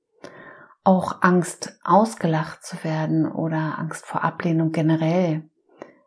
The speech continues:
Ich hatte immer große Angst vor dem Verlassenwerden,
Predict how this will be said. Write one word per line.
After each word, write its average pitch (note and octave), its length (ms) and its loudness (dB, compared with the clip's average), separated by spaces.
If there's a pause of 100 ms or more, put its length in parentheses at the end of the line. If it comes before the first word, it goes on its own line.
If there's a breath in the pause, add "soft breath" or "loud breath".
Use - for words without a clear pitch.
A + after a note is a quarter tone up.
(800 loud breath)
Ich A#3+ 220 4
hatte G#3 200 6
immer E3 180 4
große A3+ 580 2
Angst D#3+ 460 2
vor D#3+ 220 2
dem D#3+ 160 4
Verlassenwerden, D3+ 1300 0